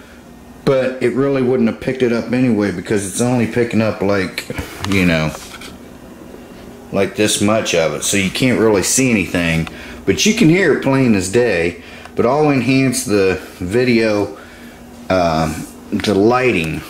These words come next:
on the video the best I can. I don't know if we can see anything, but that's weird.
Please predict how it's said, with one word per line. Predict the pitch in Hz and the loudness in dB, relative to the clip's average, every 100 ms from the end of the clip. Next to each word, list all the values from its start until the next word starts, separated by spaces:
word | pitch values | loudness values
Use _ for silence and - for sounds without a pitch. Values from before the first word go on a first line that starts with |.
| - | -6
on | 101 98 | 0 2
the | 90 | 0
video | 92 95 92 87 | 0 0 0 0
the | 85 | 0
best | 85 110 107 95 | 0 0 0 -2
I | |
can. | 87 - 110 107 104 101 98 90 | -2 0 2 2 2 0 -2 -2
I | 92 | 0
don't | 90 | 2
know | 98 | 2
if | 90 95 | 0 -2
we | 90 | -4
can | 90 | -2
see | - 98 | -2 0
anything, | 98 87 98 95 95 92 - - - - - - | 0 -2 -2 0 0 -2 -10 -18 -18 -18 -8 0
but | 104 101 - - - - - - - - | 0 0 -6 -12 -20 -20 -20 -20 -20 -4
that's | 101 147 - | -2 0 0
weird. | 165 180 123 120 127 | 2 2 2 0 -2